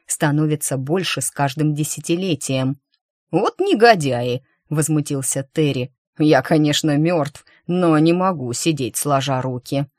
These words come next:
«Именно поэтому мы здесь», кивнул я. «Король Артур собирается передать престол сыну. Это не просто церемония, а ритуал. И он состоится сразу же после того, как принц Натаниэль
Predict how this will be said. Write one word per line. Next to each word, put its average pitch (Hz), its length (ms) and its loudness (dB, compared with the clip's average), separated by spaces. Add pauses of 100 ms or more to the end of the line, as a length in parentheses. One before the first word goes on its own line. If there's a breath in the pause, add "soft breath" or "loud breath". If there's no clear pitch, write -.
(380)
«Именно 156 520 2
поэтому 170 720 0
мы 143 260 2
здесь», 127 640 -4 (280)
кивнул 143 440 0
я. 135 320 -4 (400)
«Король 156 340 2
Артур 139 460 -6 (380)
собирается 160 760 -2
передать 156 520 -2
престол 151 440 -4
сыну. 131 520 -4 (260)
Это 160 220 0
не 147 140 2
просто 196 360 -4
церемония, 143 920 0
а 147 140 -2
ритуал. 139 600 -2 (440)
И 175 100 0
он 156 180 4
состоится 151 640 -2
сразу 143 460 -2
же 139 140 -6
после 135 440 -6
того, 135 400 -2 (320 soft breath)
как - 220 -2
принц 170 340 -2
Натаниэль 143 640 0